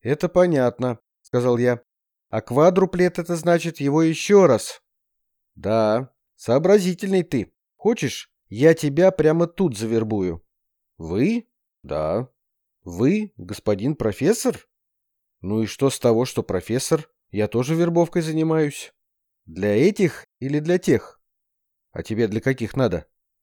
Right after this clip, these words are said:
«Ну, вообще-то как-то». «Эх ты, меня остерегаешься?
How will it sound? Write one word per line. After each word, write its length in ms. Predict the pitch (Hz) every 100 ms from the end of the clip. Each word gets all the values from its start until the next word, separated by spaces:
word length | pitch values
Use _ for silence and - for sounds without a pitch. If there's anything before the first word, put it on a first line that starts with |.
| _ _ _ _ _
«Ну, 500 | 92 110 143 147 131
вообще-то 640 | 110 110 - 135 147 147
как-то». 680 | 123 131 135 - 135 131 110 _ _ _ _ _ _ _ _
«Эх 340 | 90 127 143 -
ты, 560 | - 113 117 113 90 _
меня 460 | 104 120 110 151 185
остерегаешься? 1300 | 160 - 131 120 110 139 208 185 - - - 87